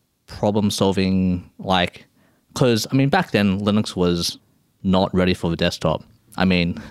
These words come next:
<laughs> someone, uh, it's controversial to say, but I think it's still <laughs> maybe not ready. But a lot of, uh, problem solving was like, "Okay, this is broken. How do I fix it?" Right? And ultimately, you just Google. Like, the,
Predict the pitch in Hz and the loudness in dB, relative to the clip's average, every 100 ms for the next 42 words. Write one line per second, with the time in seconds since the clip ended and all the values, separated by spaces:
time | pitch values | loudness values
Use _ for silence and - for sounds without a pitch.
0 | - - - - 113 104 104 - - - | -18 -18 -12 -2 0 2 0 -4 -12 -12
1 | - - 92 - 127 110 101 95 98 90 | -12 -4 -4 -2 -2 2 2 2 0 0
2 | 95 90 85 87 - 107 90 - - 95 | 2 2 2 0 0 -2 0 -2 0 2
3 | 95 90 113 101 95 98 98 95 92 98 | 0 0 0 0 0 0 2 2 2 0
4 | - - - - - - 101 98 - _ | -4 -20 -20 -20 -16 -2 2 0 -2 _
5 | _ _ _ - 110 151 185 135 - - | _ _ _ -2 0 2 2 0 -6 -4
6 | 95 95 92 90 90 87 _ _ _ - | 0 2 2 2 2 0 _ _ _ -4
7 | 110 101 98 101 95 87 92 92 107 - | 0 0 0 0 2 2 0 0 -2 0
8 | 87 92 107 95 - 85 - 95 - 92 | 0 0 -2 -4 -2 -2 0 -2 0 0
9 | 87 - 107 - - 85 78 - 90 135 | 0 -2 -6 -4 -4 -2 -4 -2 -2 0
10 | 165 123 85 90 90 92 - - - _ | 0 0 2 2 0 0 -6 -20 -20 _
11 | _ _ - 92 92 - _ _ _ - | _ _ -8 -2 -2 -2 _ _ _ -20
12 | _ _ _ - 101 92 80 - 92 - | _ _ _ -4 -2 -2 -4 -2 0 -2
13 | - 120 120 107 | -4 0 2 0